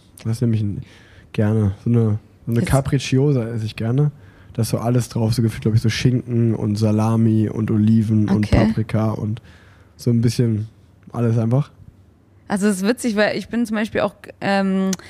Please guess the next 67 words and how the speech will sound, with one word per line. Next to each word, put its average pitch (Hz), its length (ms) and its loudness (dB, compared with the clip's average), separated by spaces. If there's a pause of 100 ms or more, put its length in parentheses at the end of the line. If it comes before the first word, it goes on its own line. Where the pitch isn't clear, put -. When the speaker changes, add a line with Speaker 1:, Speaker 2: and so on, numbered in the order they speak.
(200)
Speaker 2:
gar 202 180 0
nicht 247 120 -2
mit 226 120 0
sowas 202 220 -2
aufgewachsen. 196 600 -2
Also 185 140 -2
klar 196 180 -2
haben 202 80 2
wir 185 80 2
auch 185 40 0
mal 180 180 0
Pizza - 300 -2
gegessen 196 260 0
und 196 100 -2
so, 190 80 0
aber 185 200 0 (260)
es - 80 -20
war 196 160 4
bei - 60 -2
uns 202 160 -8
nie 220 100 -2
so 190 80 -4
exzessiv 220 580 -6
und 214 120 -2
irgendwie 214 240 2
hat 226 100 -2
mich 220 80 -2
das 208 160 -2
auch 190 100 0
nie 220 200 6
gecatcht. - 440 -2
Also 180 260 2
mittlerweile 196 520 0
auch, 226 180 0 (520)
es - 180 -6
ist 214 160 -4
vielleicht 208 400 0
wirklich 220 260 -6
Upbringing. 180 500 -2
Also 185 120 -2
ich - 80 -12
bin 208 140 -4
da 202 100 0
gar 202 200 0
nicht 214 140 -2
so, 202 400 0 (160)
Pizza, - 220 -2
mit, 202 180 -4
damit 208 220 0
kannst 220 220 0
du - 20 0
mich, - 260 -8
witzigerweise 220 540 0
war 214 80 2
ich 220 80 -6
mal 214 80 -2
in 202 60 0
einer 185 100 -2
Pizza-Werbung. 175 640 -2 (240)
<laughs> 127 540 0
Wir 233 100 2
haben 214 120 2
so 190 80 -4
ein 190 60 -4
bisschen 190 240 -2
Werbung-Sachen 185 520 0
gemacht. 180 280 0